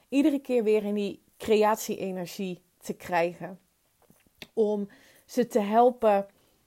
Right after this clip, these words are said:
vinden waar hun hart van in de fik vliegt. Door hun denken en hun voelen af te stemmen op datgene wat ze wel willen.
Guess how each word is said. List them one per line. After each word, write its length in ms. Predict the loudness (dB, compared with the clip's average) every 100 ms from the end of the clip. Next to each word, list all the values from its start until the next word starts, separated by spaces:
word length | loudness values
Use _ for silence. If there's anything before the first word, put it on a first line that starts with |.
| _ _ _ -6
vinden 580 | 6 6 6 4 2
waar 220 | 0 -2 -2
hun 160 | -4
hart 220 | -2 -4
van 180 | -4 -10
in 120 | -8
de 80 | -10
fik 260 | -6 -6 -6
vliegt. 420 | -10 -12 -12 -6
Door 220 | -2 -2
hun 200 | -2 0
denken 360 | 4 4 2 -4
en 100 | -4
hun 180 | -6 -8
voelen 360 | -6 -2 -2
af 200 | -2 -4
te 100 | -8
stemmen 360 | -10 -8 -6 -6
op 100 | -6
datgene 460 | -8 -6 -8 -8
wat 140 | -12 -12
ze 160 | -8
wel 260 | -2 -2 -2
willen. 340 | -6 -8 -12